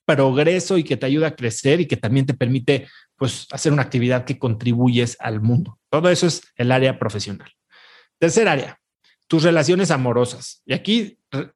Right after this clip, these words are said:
separamos relaciones en relaciones amorosas, que son, si quieren decirle, relaciones de pareja, familia,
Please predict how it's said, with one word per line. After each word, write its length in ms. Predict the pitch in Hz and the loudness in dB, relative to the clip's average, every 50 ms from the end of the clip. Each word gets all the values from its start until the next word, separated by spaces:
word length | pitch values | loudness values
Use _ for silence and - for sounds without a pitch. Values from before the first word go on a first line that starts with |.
| _ - | _ -12
separamos 500 | - - 135 117 151 156 180 214 233 208 | -6 -6 -4 -2 0 0 0 0 2 2
relaciones 760 | 190 147 139 123 - - 185 196 202 220 240 226 - - _ _ | 2 2 0 -2 0 0 2 2 2 0 0 -2 -4 -12 _ _
en 380 | - 139 131 131 127 127 127 - | -4 -2 0 0 0 -2 -4 -4
relaciones 580 | 160 127 127 123 120 - - 180 180 185 175 175 | -6 -4 -2 -2 -2 0 0 0 0 0 0 0
amorosas, 720 | 151 127 131 151 196 190 - 226 247 240 - - - - _ | 0 2 2 2 2 2 2 0 0 -2 -4 -8 -12 -14 _
que 100 | _ - | _ -10
son, 380 | - 139 135 139 135 135 - - - _ _ _ _ | -6 -2 -2 -2 -2 -4 -8 -18 -20 _ _ _ _
si 140 | - - 120 | -20 -10 -2
quieren 180 | 131 139 135 | 0 0 2
decirle, 300 | 127 110 110 135 120 123 | 2 0 0 0 0 0
relaciones 420 | 113 110 110 101 98 131 123 127 113 | -2 -4 -4 -6 -4 -4 -4 -4 -4
de 80 | 113 | -4
pareja, 480 | 95 - 107 113 135 139 127 - 135 127 | -6 -4 -4 -2 -2 -2 -2 -2 -4 -4
familia, 800 | 123 - 120 117 131 147 156 156 156 160 165 151 156 160 - | -4 -6 -4 -2 0 2 2 4 4 4 2 0 -2 -6 -12